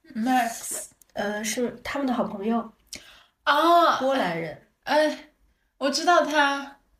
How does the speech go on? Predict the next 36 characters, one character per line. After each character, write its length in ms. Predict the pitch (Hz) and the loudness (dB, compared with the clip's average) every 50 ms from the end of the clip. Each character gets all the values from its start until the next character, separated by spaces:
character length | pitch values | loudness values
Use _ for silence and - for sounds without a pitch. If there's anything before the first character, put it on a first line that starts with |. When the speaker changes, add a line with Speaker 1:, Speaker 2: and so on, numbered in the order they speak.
| _ _ - | _ _ -6
Speaker 1:
叫 160 | 277 277 262 | -4 -4 -2
什 120 | 254 262 | -2 -2
么 120 | 240 247 254 | -2 0 0
来 160 | 254 254 247 | 0 0 0
着？ 80 | - | 0
Speaker 2:
叫 160 | 285 262 254 254 | -2 -2 -2 -4
什 100 | 240 233 | -6 -8
么 180 | 220 220 240 | -8 -8 -8
来 200 | 240 226 220 226 | -8 -8 -8 -10
着？ 340 | 226 233 240 233 240 247 240 - _ _ _ _ _ _ _ _ _ _ _ _ _ _ - | -10 -10 -10 -10 -12 -14 -16 -20 _ _ _ _ _ _ _ _ _ _ _ _ _ _ -12
想 200 | - - 254 254 | -8 -6 -4 -4
不 60 | 269 | -2
起 120 | 277 254 | 0 0
她 100 | 233 247 | 0 2
的 80 | 247 262 | 2 2
名 260 | 240 220 202 202 208 | 2 2 2 0 -2
字 200 | 208 - 240 226 | -4 -2 -2 -2
了。 300 | 208 180 180 180 - - _ _ _ _ _ | -2 -2 -4 -6 -8 -14 _ _ _ _ _
就 120 | - 285 262 | -12 -8 -6
是 80 | 262 | -6
很 260 | 220 226 226 190 - | -4 -4 -4 -6 -2
高 220 | - 220 226 240 240 | -2 0 0 0 0
大 200 | 247 254 240 214 | 0 -2 -2 -2
的 80 | 202 | -4
那 120 | 196 196 196 | -6 -8 -8
位 120 | 196 196 | -6 -4
女 200 | 190 185 185 185 | -4 -4 -4 -4
性， 320 | - - - 196 190 190 - | -4 -6 -6 -6 -10 -12 -10
卷 220 | - - 185 - - | -10 -8 -8 -10 -10
发， 400 | - - - 214 185 175 185 - - | -12 -10 -8 -8 -8 -8 -6 -2 0
Speaker 1:
Max 360 | 247 233 220 196 - - - | 2 2 2 0 0 -2 -2
Speaker 2:
穿 160 | - 214 - | -2 -2 -4
高 0 | |
跟 140 | - 214 214 | -6 -6 -2
鞋。 60 | 240 | 0
Speaker 1:
Caroline。 580 | 240 233 233 - - 117 117 117 - - - | 2 2 2 0 -2 -4 -6 -6 -8 -10 -12